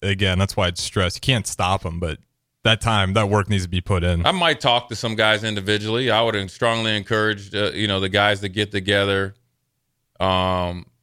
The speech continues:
Speaker 2: and learn the offense more, even when we, when you don't have practice. Like, you know, and, and look, man, you got, you know, you got class. I think they might have cla-, uh, you know, schools off Monday and Tuesday, but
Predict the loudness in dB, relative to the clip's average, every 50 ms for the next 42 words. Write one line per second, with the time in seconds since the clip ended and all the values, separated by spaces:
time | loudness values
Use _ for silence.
0 | _ _ -2 0 0 2 2 0 2 2 2 4 4 4 2 2 -2 -6 -8 -6
1 | -4 -2 -2 0 -2 -2 -4 -4 -4 -4 -4 -4 -4 -6 -6 -4 -4 -4 -2 -2
2 | -2 0 0 0 0 0 2 2 2 2 2 0 -2 -6 -2 -2 -2 -2 -2 -6
3 | -8 -4 -2 0 0 0 -2 -2 -4 -8 -8 -8 -8 -4 -4 -2 0 0 0 0
4 | 0 0 -2 0 -2 -2 -6 -10 -12 -20 -20 -20 -20 -20 _ _ _ _ _ _
5 | _ _ _ _ _ _ _ _ _ _ _ _ _ -6 0 2 4 4 4 2
6 | -2 -10 -18 -20 _ _ _ _ _ _ _ _ _ -20 -20 -20 _ _ _ _
7 | -4 -2 0 2 2 2 0 -2 -2 0 2 2 2 2 0 2 2 2 2 2
8 | 0 -2 -2 0 0 -2 -2 0 0 0 2 2 2 2 2 0 0 0 0 0
9 | 0 0 0 0 -2 -2 -2 -2 -2 0 0 -2 -2 -4 -2 -2 0 2 2 2
10 | 2 2 0 -2 -2 0 -2 -2 -4 -4 -4 -2 0 0 0 0 0 0 -2 -4